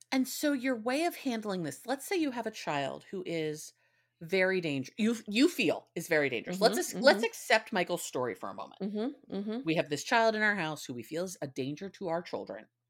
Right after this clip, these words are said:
Speaker 2: Mm-hmm.
Speaker 1: My first step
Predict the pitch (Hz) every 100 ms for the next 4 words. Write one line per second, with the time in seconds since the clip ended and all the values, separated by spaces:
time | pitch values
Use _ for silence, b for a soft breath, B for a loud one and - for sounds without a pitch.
0 | _ - 175 180 190 285 _ _ _ _
1 | _ _ _ _ _ _ _ _ - 202
2 | 262 427 453 - - 254 269 - - -
3 | 170 175 -